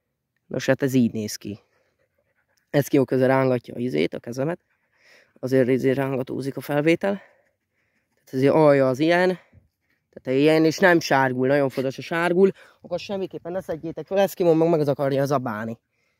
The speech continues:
Ezt annyira, áh, ez ki.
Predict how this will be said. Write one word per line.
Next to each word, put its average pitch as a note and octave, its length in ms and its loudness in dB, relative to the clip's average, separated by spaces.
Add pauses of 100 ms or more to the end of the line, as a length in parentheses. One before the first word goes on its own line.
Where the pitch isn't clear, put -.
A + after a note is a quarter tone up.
(840)
Ezt - 220 -14
annyira, B2+ 360 0 (680)
áh, G#3+ 480 2 (120)
ez D3+ 240 -10
ki. - 160 -8